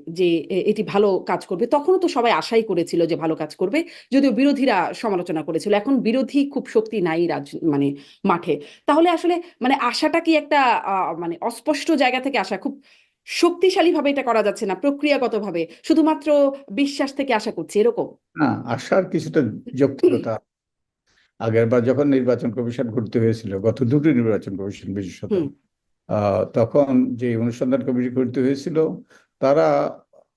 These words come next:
Speaker 2: পক্ষপাতদুষ্ট ছিল বহুলাংশে, কিংবা সরকারের, আহ, যে, আহ, অনুগত, আহ, কারণ অনেকেই সরকারি কর্মকর্তা,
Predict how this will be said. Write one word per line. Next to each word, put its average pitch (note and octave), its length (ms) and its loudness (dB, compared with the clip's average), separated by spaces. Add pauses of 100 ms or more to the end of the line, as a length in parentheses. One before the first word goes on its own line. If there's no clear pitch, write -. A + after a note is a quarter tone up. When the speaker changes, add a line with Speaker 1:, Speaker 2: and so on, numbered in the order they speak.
(260)
Speaker 2:
পক্ষপাতদুষ্ট A#2+ 680 -2
ছিল A2 300 -12
বহুলাংশে, A2 640 -2 (140)
কিংবা C#3 480 2
সরকারের, A#2 760 -2
আহ, A#2 720 -6 (100)
যে, A2 500 0 (500)
আহ, G2+ 680 0
অনুগত, A2+ 600 0 (600)
আহ, G#2+ 320 -6
কারণ A2+ 340 2
অনেকেই A#2 300 2
সরকারি A#2+ 500 2
কর্মকর্তা, A2 800 -4